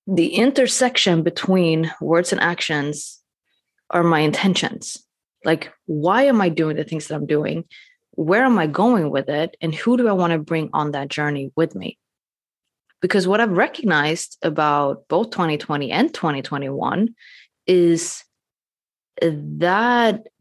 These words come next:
piece of the question, "Who do I want to bring with me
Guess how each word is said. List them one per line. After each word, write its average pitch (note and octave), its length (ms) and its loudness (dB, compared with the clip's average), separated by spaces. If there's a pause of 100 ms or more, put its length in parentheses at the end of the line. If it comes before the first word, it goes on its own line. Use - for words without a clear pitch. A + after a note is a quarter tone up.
(140)
piece F3 520 0
of D3+ 420 -2 (600)
the D#3+ 140 0
question, D#3+ 560 -2
"Who G#3+ 500 2
do G3 240 0
I F#3 120 4
want D#3+ 460 -2
to - 160 -4
bring D3 560 0
with D#3+ 480 0
me C#3 400 0